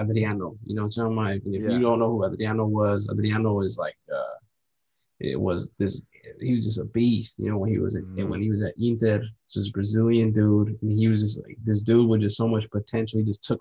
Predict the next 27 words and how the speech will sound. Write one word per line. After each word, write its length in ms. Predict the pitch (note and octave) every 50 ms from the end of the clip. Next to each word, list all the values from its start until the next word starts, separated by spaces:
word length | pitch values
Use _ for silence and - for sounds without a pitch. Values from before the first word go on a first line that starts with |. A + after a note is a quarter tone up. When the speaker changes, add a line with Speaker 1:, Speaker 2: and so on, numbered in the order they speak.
| -
Speaker 1:
over. 440 | - A#2+ B2 A2+ - A2 F2+ - - _ _ _ _ _ _ - A2
Speaker 2:
Mm-hmm. 240 | G2+ F#2 F#2+ F#2+ G2
Speaker 1:
And 140 | G#2 G#2
then 200 | A2 G#2 G#2 G#2
you 80 | G#2 G#2+
just 220 | G#2 A2 G2+ -
saw, 200 | - G#2+ G2 G2
like, 180 | G#2 G2 - -
a 80 | - -
steep, 580 | - - - - - - - A#2+ A#2 - - _ _ _ _ _
steep 560 | - - - - - _ - D#3+ C3 A2 G#2+ A2+ - -
decline, 640 | - A2 G#2+ A2 - - - G2 D#2+ C#2 D#2 - - _ _ _
you 140 | - G#2 G#2+
Speaker 2:
Yeah. 60 | G#2
Speaker 1:
know? 180 | F#2 F2+ F2 - - _ _ _ _ _ _ _ _ _ - F2+
Um, 340 | F2+ E2+ E2+ D2+ - - - _ _ _ _ _ _ _ - _ -
and 120 | - A2+ A2+
that's 160 | G#2+ G#2+ -
kind 400 | - - - C3+ B2 A#2+ B2 B2
of 80 | A2+
where 200 | A2 G#2+ G#2 G#2
I 60 | G2 F2
see 200 | - - A2+ G#2
Gohan 460 | A2 A#2 A2 A2 A2 G#2 G2+ G2 G2
at 120 | F2+ E2
right 180 | F#2 F#2+ D#2+ E2
now, 240 | E2+ C#2+ C2 -